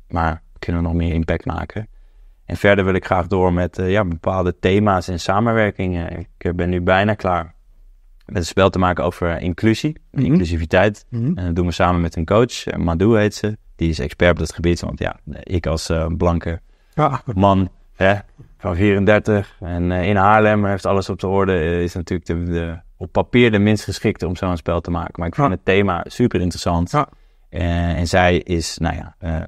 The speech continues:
Speaker 1: tegenovergestelde vrouw, eh, niet blank, wel Nederlands, eh, nou ja, ergens anders geboren, et cetera. En
Speaker 2: Mhm.
Speaker 1: is, is daar, coach daar bedrijf in. Super gaaf om, eh, om dat samen zo'n, zo'n spel te ontwikkelen. En ik leer er zelf van en onze organisatie.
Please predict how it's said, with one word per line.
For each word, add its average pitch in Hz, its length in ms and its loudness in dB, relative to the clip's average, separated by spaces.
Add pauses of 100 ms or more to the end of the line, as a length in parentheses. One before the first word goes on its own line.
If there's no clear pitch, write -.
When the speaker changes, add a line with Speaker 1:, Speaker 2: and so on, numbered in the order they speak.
(140)
Speaker 1:
tegenovergestelde 85 640 2
vrouw, 82 480 -2
eh, 80 280 -4
niet 85 200 2
blank, 85 360 0
wel 95 180 4
Nederlands, 85 580 0
eh, 87 80 -4 (500)
nou 82 220 -6
ja, - 140 -12
ergens 82 220 0
anders 87 200 0
geboren, 87 340 2
et 82 100 -4
cetera. 90 380 0
En 85 100 -8
Speaker 2:
Mhm. 143 40 2
Speaker 1:
is, 127 100 0
is 90 220 -2
daar, 80 280 -2
coach 82 220 0
daar 85 140 -2
bedrijf 87 400 -2
in. 87 140 -6 (440)
Super 120 280 -2
gaaf 90 280 2
om, 90 220 0
eh, 82 340 -4
om 85 100 -4
dat 85 160 -2
samen 90 320 2
zo'n, 87 300 -2
zo'n - 160 -6
spel 87 240 0
te 90 80 -4
ontwikkelen. 82 420 -4
En 98 180 2
ik 90 120 0
leer 90 180 4
er 90 60 2
zelf 87 260 0
van 85 240 0
en 85 160 0
onze 82 240 -2
organisatie. 101 720 -2